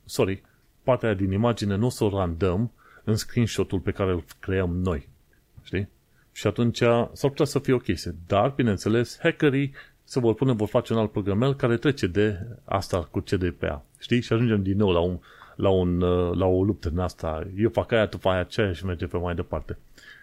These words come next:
Dar e o chestie interesantă. C doi P A, Content, Coalition for Content Provenance and Authenticity. Da, nu mai știu să vorbesc. Un fel de N F T-uri, da? Teoretic ar fi un N F T fără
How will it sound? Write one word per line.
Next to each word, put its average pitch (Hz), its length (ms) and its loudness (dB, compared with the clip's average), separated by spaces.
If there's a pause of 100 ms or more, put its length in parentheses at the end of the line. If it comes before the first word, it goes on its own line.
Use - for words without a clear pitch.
(160)
Dar 151 280 2
e 170 360 2
o 147 120 2
chestie 143 420 0
interesantă. 117 640 0 (160)
C - 60 -12
doi 117 260 2
P - 80 -6
A, 101 380 0
Content, 113 600 0
Coalition 123 640 0
for 104 720 2
Content 101 380 -2
Provenance 92 500 -2
and 90 120 -4
Authenticity. - 2250 -8 (440)
Da, 92 140 -4
nu 78 60 -4
mai 78 120 -6
știu - 160 -12
să - 140 -12
vorbesc. 80 480 -10 (720)
Un 110 100 -2
fel 135 140 2
de 117 200 0
N 123 140 2
F - 100 -2 (100)
T-uri, 107 440 0
da? 117 340 0
Teoretic 104 400 0
ar 95 100 -2
fi - 100 -6
un 107 160 2
N 110 80 2
F - 80 -2 (100)
T 135 220 2
fără 110 240 -2